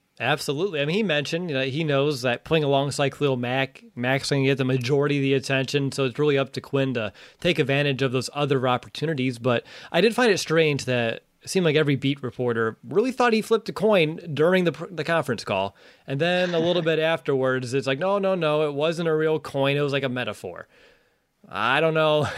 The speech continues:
It's, it seems like it was probably a coin, but the Bears were on, and I think they said the right side of it, which I didn't know if, if you meant, like, the correct or, like, a right versus left. I'm still trying to figure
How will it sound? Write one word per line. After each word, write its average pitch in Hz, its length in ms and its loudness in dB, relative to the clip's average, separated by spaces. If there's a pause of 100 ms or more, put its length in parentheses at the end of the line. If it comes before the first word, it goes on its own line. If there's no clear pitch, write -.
(120)
It's, - 840 -2
it - 60 -8
seems 170 380 0
like 175 180 0
it 175 40 0
was 170 140 0
probably 160 520 0
a 151 60 2
coin, 151 500 -2
but 135 360 -2
the 143 80 2
Bears 165 260 2
were 160 120 2
on, 160 340 2
and 135 100 0
I 135 80 2
think 147 160 0
they 139 80 0
said 143 140 -2
the 123 100 2
right 127 300 2
side 165 280 2
of 139 120 0
it, 156 120 0
which 127 220 -6
I 123 60 -2
didn't 131 180 -2
know 127 200 0
if, 120 100 -4 (320)
if 131 180 -6
you 123 80 -6
meant, 127 160 -4
like, 120 140 -6
the 110 100 -8
correct 127 600 -2
or, 131 160 2
like, 123 140 0
a 110 60 -4
right 127 280 0
versus 120 360 0
left. 151 540 0
I'm 135 120 -8
still 156 180 0
trying 139 240 0
to 117 40 -2
figure 123 440 -2